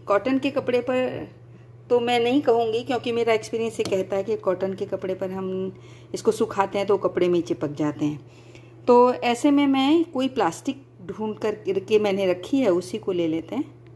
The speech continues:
ये इस तरह से पॉलीथीन थी, उस पॉलीथीन को मैंने cut कर दिया, square piece में ले लिया। जैसा भी हो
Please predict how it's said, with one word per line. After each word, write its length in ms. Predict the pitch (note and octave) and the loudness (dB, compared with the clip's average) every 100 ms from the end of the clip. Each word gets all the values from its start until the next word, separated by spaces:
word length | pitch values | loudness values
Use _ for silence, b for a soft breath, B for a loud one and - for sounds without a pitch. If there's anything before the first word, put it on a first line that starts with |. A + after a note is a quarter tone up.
| - - - - | -20 -20 -10 -2
ये 300 | C4+ C4+ B3 | 2 4 2
इस 400 | - - A#3 A3+ | 2 -4 -6 -2
तरह 140 | A#3 A3+ | 0 0
से 180 | A#3 A#3 - - | -2 -6 -10 -2
पॉलीथीन 460 | G3 G#3+ A#3+ C#4 B3+ | 0 0 0 -2 -2
थी, 360 | - F#3 A#3+ - - A3 | -4 -4 -4 -8 -10 -8
उस 100 | - | -2
पॉलीथीन 380 | G3 A3 A3+ | 0 0 -4
को 120 | A3 A3+ | -4 -2
मैंने 220 | G3 G3+ | -2 -4
cut 240 | G3+ F#3 | -4 -6
कर 140 | - D#3 | -6 -6
दिया, 300 | F#3 A3+ C4+ | -4 -4 -4
square 400 | - G#3 F#3+ F#3+ | -4 0 0 0
piece 240 | F#3 F3 - | -4 -8 -8
में 100 | F3 | -6
ले 160 | D#3+ | -6
लिया। 200 | D#3+ E3+ | -4 -4
जैसा 320 | F3+ A#3 A#3+ C#4+ | -2 -2 0 -2
भी 120 | C#4+ | 0
हो 220 | C4+ | -2